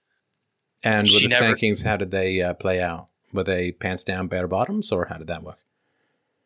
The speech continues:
Speaker 2: Uh, they were when, when my sister and I both got older. Uh, I think it was about the time I was like
Speaker 1: Got older?
Speaker 2: Yeah, but, um, they, they stopped by about the time we were about ten or twelve, I would say, easily.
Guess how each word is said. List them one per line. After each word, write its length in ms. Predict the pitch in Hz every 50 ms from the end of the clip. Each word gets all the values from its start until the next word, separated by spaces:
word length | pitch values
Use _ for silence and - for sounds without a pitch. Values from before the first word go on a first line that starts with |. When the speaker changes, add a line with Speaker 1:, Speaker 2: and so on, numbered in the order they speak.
| _ _ _ _ _ _ - - _ _ -
Speaker 2:
Uh, 160 | 131 131 131
they 160 | 131 139 143
were 240 | 139 147 151 156 151
when, 300 | 143 139 127 120 110 123 -
when 200 | - 131 127 120
my 140 | 117 113 113
sister 260 | - - - - 131
and 100 | 123 117
I 40 | 117
both 220 | 110 113 113 110 -
got 160 | 123 113 113
older. 380 | 117 120 123 135 135 131 - _ _ _ _ _ _ _
Uh, 280 | 127 117 110 107 104 104 - _ _ _ _ - -
I 100 | 131 123
think 200 | - 135 127 123
it 40 | 131
was 80 | 123 113
about 200 | 120 123 127 123
the 60 | 135
time 240 | - 131 127 123 123
I 80 | 120
was 100 | 120 113
like 120 | 120 117 107 85
Speaker 1:
Got 40 |
older? 380 | 85 110 156 156 80 80 - - _ _ _ _ _ _ _ _ _ _ _ _ _ _ _ _ _ _ _ _ _ _ _ _ _ _ _ _ _ _
Speaker 2:
Yeah, 300 | - 185 196 185 175 170 165
but, 120 | 160 156
um, 160 | 151 143 139 131 143 - -
they, 240 | 165 170 170 165 - _ _ _
they 120 | 190 196
stopped 400 | 190 - - 175 170 175 - -
by 120 | 165 160
about 340 | 151 143 135 127 139 139 139 -
the 60 | 147
time 300 | - - 139 135 135 135
we 80 | 135
were 40 | 131
about 240 | 120 123 117 117 120
ten 160 | - 147 131
or 60 | 123 117
twelve, 320 | - - 131 120 123 120
I 80 | 123 120
would 140 | 120 120 117
say, 220 | - 127 120 120
easily. 540 | 127 131 131 127 127 120 127 131 131 131 127